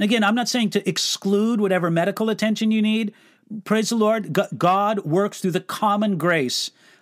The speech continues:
of medical attention as well. But I will say this, patients, that, um, you,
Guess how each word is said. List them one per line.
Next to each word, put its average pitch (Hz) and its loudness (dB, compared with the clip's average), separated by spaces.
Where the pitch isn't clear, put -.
of 151 -2
medical 160 0
attention 127 -4
as 113 -8
well. 120 -4
But 170 0
I 185 2
will 190 0
say 185 -2
this, 170 -4
patients, 113 -10
that, 151 -2
um, 135 -2
you, 214 -2